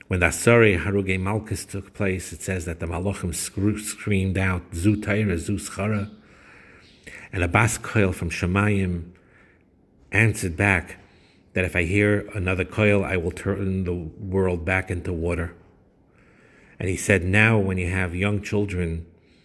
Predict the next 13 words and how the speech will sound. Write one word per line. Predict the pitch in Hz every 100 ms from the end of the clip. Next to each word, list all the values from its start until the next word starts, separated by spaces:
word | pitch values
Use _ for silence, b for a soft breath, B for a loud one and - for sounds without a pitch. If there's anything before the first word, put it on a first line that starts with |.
| b b _ -
that | 92
are | 95
like | 87 85 -
holy | - 101 98 95
angels, | 101 98 92 80 85 - - - _ b b b b b
and | 92 90
Gedolim | 87 101 107 101 95 87 85 85 -
and | 80
Kedoshei | - 98 101 101 92
Yisrael | 92 - 101 90 82 80
all | 92 95
getting | 95 92 87
murdered | 90 101 104 90 82 82